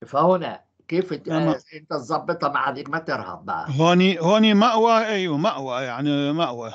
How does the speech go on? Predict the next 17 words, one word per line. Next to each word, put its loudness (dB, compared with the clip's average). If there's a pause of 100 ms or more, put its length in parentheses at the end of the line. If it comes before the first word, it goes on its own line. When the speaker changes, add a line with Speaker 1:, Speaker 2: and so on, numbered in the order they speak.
Speaker 2:
صح، -2
منزل. 2 (360)
لأن 0
هناك 6
Speaker 1:
أيوة. -8
Speaker 2:
ذكر 0
المنزل، 2
فهذه 0
شيء -8
آخر 0
للمنزل، -2
يعني -4 (520)
نزلا. 0 (480)
Speaker 1:
يلعب 0
على 0
الكلام، -4
يعني. -14